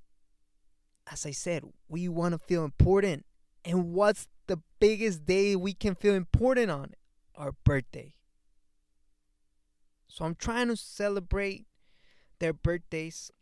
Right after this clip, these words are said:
And I'm also, what I did, I went back and looked at when I hired them, when, how long have they been with us? So I plan now to celebrate their one year,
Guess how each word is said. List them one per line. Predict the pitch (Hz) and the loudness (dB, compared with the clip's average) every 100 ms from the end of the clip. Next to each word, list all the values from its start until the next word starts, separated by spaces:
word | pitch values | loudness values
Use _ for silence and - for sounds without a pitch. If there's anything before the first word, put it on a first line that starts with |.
| _ _ _ _ | _ _ _ _
And | 180 190 | -4 -4
I'm | 180 - _ - | -4 -10 _ -8
also, | 220 311 320 226 | 0 2 2 2
what | 196 170 | 2 2
I | 165 | 2
did, | 151 170 156 156 - _ _ - | -2 -6 -6 -8 -12 _ _ -20
I | 156 190 | -6 -4
went | 202 214 180 160 - | 0 0 0 -2 2
back | 190 190 196 _ _ - | 2 2 -2 _ _ -6
and | 175 170 175 | -2 0 2
looked | 202 202 - - | 2 0 -4 -12
at | 165 175 170 - _ _ _ | -6 -4 -4 -6 _ _ _
when | 175 196 202 202 - | -6 -2 -2 -4 -6
I | 165 | -6
hired | 160 214 285 208 | -6 -2 0 0
them, | 151 151 | -2 -2
when, | 190 | -4
how | 185 165 - 208 | -6 -10 -6 -4
long | 220 233 214 | -2 -2 -4
have | 220 196 | -6 -4
they | 196 | -6
been | 180 180 202 160 | -4 -4 -6 -4
with | 226 160 | -8 -8
us? | 131 - - _ _ _ _ _ _ _ _ _ _ | -12 -14 -18 _ _ _ _ _ _ _ _ _ _
So | - 170 | -8 -4
I | 180 | -4
plan | - 208 214 214 | 8 10 10 2
now | 196 190 | 0 -2
to | - | -4
celebrate | - 185 180 185 175 165 | -8 -6 -6 -6 -8 -6
their | 135 127 | -10 -10
one | 123 151 226 | -12 -10 -6
year, | 240 247 247 | -4 -4 -4